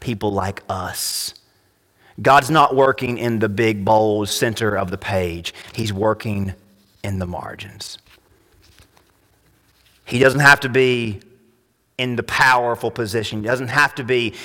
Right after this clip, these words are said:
in the center. There's this idea in the church that God's people have to be rich and successful and powerful and famous. That's not biblical. Can God use people in power?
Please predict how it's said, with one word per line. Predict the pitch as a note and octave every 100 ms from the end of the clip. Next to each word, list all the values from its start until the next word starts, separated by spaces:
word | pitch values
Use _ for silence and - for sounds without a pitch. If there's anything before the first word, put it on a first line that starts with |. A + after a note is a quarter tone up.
| - -
in | C3
the | B2
center. | B2 D3+ A#2+ A#2
There's | C#3 D3
this | D#3
idea | C#3 C3+ C3+ D3+ D3 C3+
in | B2+ B2
the |
church | A#2 - D#3+ C3+ -
that | B2 B2
God's | C3 C3+
people | - C#3+ C3
have | B2 B2
to |
be | B2
rich | A2+ B2+ C#3+ -
and | C3+
successful | A2+ B2 - D3 - C3+ B2
and | A2
powerful | D#3 D3+ C3+ C#3
and | B2 B2 -
famous. | D3+ C3+ - -
That's | D#3+ F3
not | G3 F3 D#3+
biblical. | G3+ G3+ G3 - C#3 G2 - - -
Can | - F3
God | F3+ F#3 F3
use | F3+ G3
people | - G3+ F#3+ G3
in | G3
power? | A3+ G#3 A3